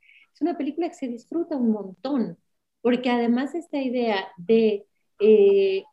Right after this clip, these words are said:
que todos podemos tener algo de monstruos marinos, ¿no? Este, entre nuestras rarezas, pero que también podemos aspirar a conocernos entre nosotros, a aceptarnos entre nosotros, y además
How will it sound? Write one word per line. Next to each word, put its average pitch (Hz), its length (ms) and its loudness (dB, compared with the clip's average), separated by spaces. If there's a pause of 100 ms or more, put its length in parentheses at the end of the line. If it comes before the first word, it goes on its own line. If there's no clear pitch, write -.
(260)
que 240 80 0
todos 269 280 -2
podemos 269 420 0
tener 233 240 0
algo 226 320 2
de 202 120 0
monstruos 214 640 -2
marinos, 208 580 -4
¿no? 208 260 -14
Este, 190 380 -10
entre 185 260 -4
nuestras 185 420 -8
rarezas, 202 600 -6 (340)
pero 202 220 0
que 226 80 -2
también 214 360 0
podemos 240 500 -4
aspirar 202 680 -4 (400)
a 202 480 -4
conocernos 220 680 -2
entre 180 300 -8
nosotros, 175 760 -8 (220)
a 180 140 -6
aceptarnos 214 760 -2
entre 180 300 -10
nosotros, 170 760 -10 (440)
y 190 60 -8
además 208 420 -2